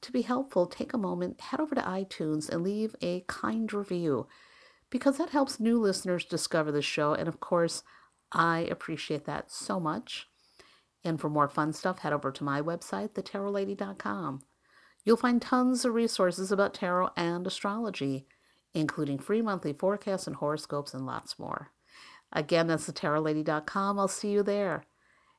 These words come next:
And remember, no matter what's going on in the cosmos today, ultimately, you are in charge of your life.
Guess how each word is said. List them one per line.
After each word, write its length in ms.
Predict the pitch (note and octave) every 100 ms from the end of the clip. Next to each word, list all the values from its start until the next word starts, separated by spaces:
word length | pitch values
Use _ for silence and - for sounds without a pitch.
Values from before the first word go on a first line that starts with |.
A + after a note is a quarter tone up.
| _
And 160 | D3 E3
remember, 600 | G3 G#3+ A3 D#3+ D#3 D#3 _ _ - _
no 180 | E3 F#3
matter 240 | G3 G3+
what's 220 | F#3+ E3 -
going 260 | D#3+ D#3+
on 160 | F3 G3+
in 80 | F3+
the 60 |
cosmos 540 | E3+ D#3 D3+ D3+ D#3 D3+
today, 520 | - D#3+ F3+ F#3 E3+
ultimately, 920 | - F3 A3+ - D#3 - C#3+ C#3 E3 _ _ _ -
you 420 | D#3 F3 D3+ D3+
are 100 | D3+
in 100 | E3
charge 320 | E3 F#3 E3+
of 120 | F#3+ F#3+
your 80 |
life. 340 | - A2 G3+